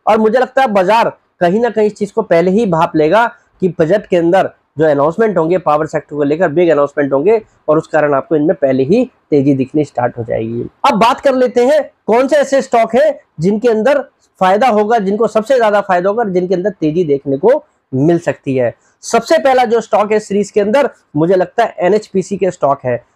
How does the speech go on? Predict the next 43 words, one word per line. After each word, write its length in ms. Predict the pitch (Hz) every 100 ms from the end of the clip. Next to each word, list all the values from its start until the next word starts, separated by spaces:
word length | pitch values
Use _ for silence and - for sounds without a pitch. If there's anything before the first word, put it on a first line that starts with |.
| _
एनएचपीसी 560 | 190 254 285 269 262 254
के 120 | 262
stock 280 | - 220 220
पर 100 | 233
आपको 220 | 214 208 208
focus 360 | 180 190 220 202
रखना 220 | 190 190
चाहिए। 360 | 175 202 262 240 _ _
ये 140 | 160 190
stock 300 | - 202 208
एक 120 | 202
लंबे 280 | 151 170 247
consolidation 640 | 196 185 190 180 180 175
में 120 | 185 170
चल 140 | 170
रहा 180 | 170 208
है, 120 | 226 - _ -
अगर 180 | 170
आप 100 | 190 170
देखें 280 | 156 160 208
तो 80 |
फरवरी 420 | 214 170 170 202 220
से 100 | 190
अब 80 | 160
तक 80 | 196
इस 140 | 185 170
stock 280 | - 160 -
ने 60 |
कुछ 200 | 208 190 -
खास 280 | - 202 196
ऐसी 200 | 170 170
performance 520 | 170 151 151 151 156
नहीं 160 | 147 143
दिखाई 280 | 139 139
है, 160 | 196 240 - _ -
जिसके 280 | 147 - 147
कारण 260 | 139 147
हम 80 | 156
इसको 200 | 147 170
मल्टी 300 | 139 131 143
बैगर 260 | 135 135 131
stock 260 | - 135 131
कहें। 240 | 131 123